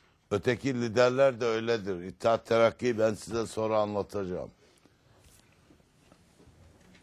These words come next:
Evet, uydurma bir ithamla Enver'in adamı diye biraz Enver'i de İttihat Terakki'de zayıf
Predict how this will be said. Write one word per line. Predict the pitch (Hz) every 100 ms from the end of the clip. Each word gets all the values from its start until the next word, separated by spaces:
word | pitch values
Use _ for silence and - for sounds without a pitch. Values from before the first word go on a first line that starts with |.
| - _ _ _ _ _ - _ -
Evet, | 123 92 - -
uydurma | 139 151 151 151 143 113
bir | 120 113 104
ithamla | 120 117 131 143 120 113 131 131 -
Enver'in | 123 123 123 139 135
adamı | 117 104 120 139 110
diye | 107 113 110
biraz | 117 113 95
Enver'i | 110 110 120 127
de | 113 110
İttihat | - 117 110 -
Terakki'de | 110 104 - 104 107
zayıf | 92 104 110